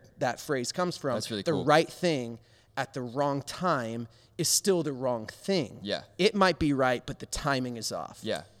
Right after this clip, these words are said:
Speaker 2: hundred percent. And I think, uh, on that note of heart, which you're talking about, which is so good, Pastor, you know, spoke on an analogy the other day, uh, when we were at Moments
Speaker 1: Yeah.
Speaker 2: on Wednesday, and he was talking about how your heart is like a garden.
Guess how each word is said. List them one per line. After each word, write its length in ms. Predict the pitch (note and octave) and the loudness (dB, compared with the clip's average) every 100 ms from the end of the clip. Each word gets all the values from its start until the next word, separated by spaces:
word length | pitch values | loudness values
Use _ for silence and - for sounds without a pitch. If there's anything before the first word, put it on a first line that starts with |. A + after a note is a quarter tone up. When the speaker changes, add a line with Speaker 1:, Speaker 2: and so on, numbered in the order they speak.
| - | -8
Speaker 2:
hundred 220 | G#2+ F#2 | -6 -6
percent. 340 | F2+ - F2+ - | -8 -6 -6 -6
And 140 | A2 | -4
I 100 | A2+ | -4
think, 420 | - D#3+ E3 - - | -4 -6 -8 -12 -6
uh, 180 | F#2+ F#2 | -4 -2
on 180 | A2+ A#2 | -2 -2
that 200 | G#2+ E2+ | -2 -4
note 220 | G#2 G#2+ | -4 -4
of 240 | C#2+ F2+ - - | -4 -6 -12 -4
heart, 300 | A#2 A2+ E2 - | -2 -2 -4 -12
which 340 | F2+ F2 - - | -12 -10 -12 -12
you're 100 | F#2+ | -10
talking 220 | F#2 F#2+ | -8 -6
about, 160 | F2+ | -6
which 120 | E2+ F#2 | -8 -10
is 80 | |
so 140 | - F#2+ | -8 -8
good, 280 | - G2 F2 - - - | -8 -8 -8 -16 -20 -18
Pastor, 680 | - A2+ - A2+ G#2 G2 E2+ - - | -12 -10 -8 -6 -6 -6 -10 -18 -14
you 140 | G2+ | -10
know, 100 | F#2+ | -8
spoke 300 | F#2+ - G#2 | -8 -6 -4
on 100 | G2+ | -4
an 120 | F#2+ | -8
analogy 480 | F2+ F2+ F#2 G#2 F2+ | -8 -6 -4 -4 -6
the 140 | E2+ F2+ | -10 -10
other 120 | E2+ | -10
day, 320 | F2 F#2+ F2 - | -8 -6 -6 -10
uh, 200 | C#2+ E2+ | -12 -10
when 180 | F2+ F2+ | -10 -10
we 120 | F2+ | -10
were 120 | E2+ | -8
at 120 | E2 | -10
Moments 400 | F2 F2+ F#2 F2+ | -8 -10 -8 -6
Speaker 1:
Yeah. 300 | G#2+ G#2 G2+ | -4 -4 -4
Speaker 2:
on 80 | F#2 | -6
Wednesday, 420 | F#2+ G2 E2+ E2+ F#2 - - - | -8 -8 -10 -10 -14 -20 -20 -20
and 80 | F#2+ | -12
he 100 | G#2+ | -6
was 140 | A2 - | -4 -2
talking 220 | A2 A2+ | -4 -2
about 160 | G2+ F#2 | -6 -2
how 260 | G2+ F#2+ | -2 -2
your 180 | F#2 F#2 | -6 -10
heart 260 | E2+ G#2+ G2+ | -4 -4 -4
is 120 | F#2+ | -10
like 120 | F2+ | -10
a 60 | E2+ | -10
garden. 560 | - F#2 E2+ D#2+ F2 | -6 -4 -4 -10 -12